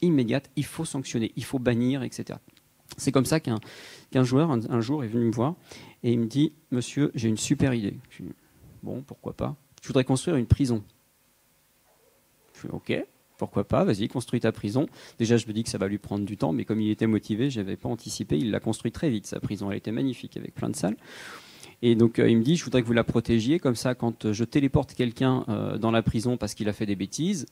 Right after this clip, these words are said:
euh, il pourra pas sortir. » Je dis, « Ok,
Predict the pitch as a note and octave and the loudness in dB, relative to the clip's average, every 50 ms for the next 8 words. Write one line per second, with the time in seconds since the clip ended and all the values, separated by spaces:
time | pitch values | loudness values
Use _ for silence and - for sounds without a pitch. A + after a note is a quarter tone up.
0 | - A#2 A2 G#2+ G#2 G2+ G2+ G2+ - - - - - - - - - - - - | -8 -6 -4 -4 -4 -6 -6 -6 -8 -8 -8 -8 -8 -10 -10 -12 -12 -14 -14 -14
1 | - - - - - - - - - - - E3 - - - - - - - - | -14 -16 -16 -16 -14 -10 -8 -6 -2 0 0 0 0 -2 -6 -6 -8 -12 -12 -12
2 | - _ _ _ _ _ _ _ _ _ _ _ _ _ _ - - E2+ F2 F2 | -14 _ _ _ _ _ _ _ _ _ _ _ _ _ _ -16 -12 -8 -6 -6
3 | F#2 - - A#2+ | -6 -6 -2 -2